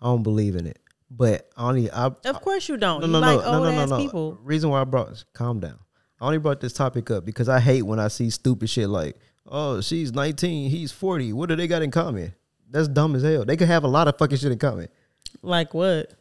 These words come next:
Speaker 1: They both could like shopping. They could like the same T V shows. They could like fucking whatever.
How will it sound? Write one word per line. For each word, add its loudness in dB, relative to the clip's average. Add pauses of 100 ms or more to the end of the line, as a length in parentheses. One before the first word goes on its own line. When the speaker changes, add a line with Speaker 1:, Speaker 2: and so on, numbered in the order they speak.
(400)
Speaker 1:
They -6
both -8
could 0
like -2
shopping. -2
They -2
could 2
like -2
the -10
same -2
T -4
V -14
shows. 2
They 0
could -2
like -2 (220)
fucking -2
whatever. -2